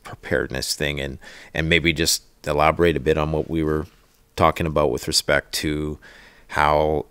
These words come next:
it, it kinda dissipates when it's a survival situation. There's no, like, survival is colorless. It's, uh, you know, there's, it's just about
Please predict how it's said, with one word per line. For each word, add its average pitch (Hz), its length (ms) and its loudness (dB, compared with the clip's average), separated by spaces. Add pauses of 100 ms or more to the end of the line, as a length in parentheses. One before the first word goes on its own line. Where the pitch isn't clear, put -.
it, 78 200 -6 (100)
it 76 200 -8
kinda 104 240 4
dissipates 78 800 2
when 71 520 -6 (160)
it's - 160 -6
a 80 40 -4
survival 73 800 -2
situation. 71 680 -6
There's 69 260 -6
no, 80 480 -4 (460)
like, 90 120 2
survival 98 500 4
is 80 120 0
colorless. 85 880 2
It's, - 640 2
uh, 62 420 -6 (100)
you 78 140 -10
know, 71 160 -6
there's, 71 420 -4
it's 71 200 -4
just - 240 0
about 73 480 0